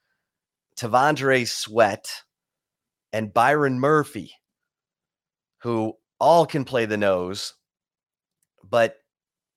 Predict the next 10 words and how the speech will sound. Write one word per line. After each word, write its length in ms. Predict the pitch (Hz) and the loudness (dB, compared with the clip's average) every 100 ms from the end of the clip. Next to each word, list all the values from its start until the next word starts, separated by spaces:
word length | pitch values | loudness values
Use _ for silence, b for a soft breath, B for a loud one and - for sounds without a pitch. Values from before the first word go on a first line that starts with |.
| _ _ _ _ - | _ _ _ _ -16
who's 500 | - 185 190 170 - - | -8 -6 -6 -8 -10 -12
really 760 | 107 135 165 147 117 110 113 - | -2 2 4 4 -2 -4 -10 -8
the 160 | 107 | -6
most 500 | 107 120 127 123 - 107 | -2 0 0 -4 -12 -12
deserving 800 | 101 104 98 110 110 92 76 - _ _ _ _ _ _ _ _ _ | -8 -6 -2 -2 -2 -6 -12 -16 _ _ _ _ _ _ _ _ _
of 160 | 110 98 | -12 -6
being 300 | 127 131 120 | -2 0 2
on 180 | 117 | 2
the 120 | 110 101 | 2 -4
field? 440 | - 101 85 82 | -6 -8 -8 -10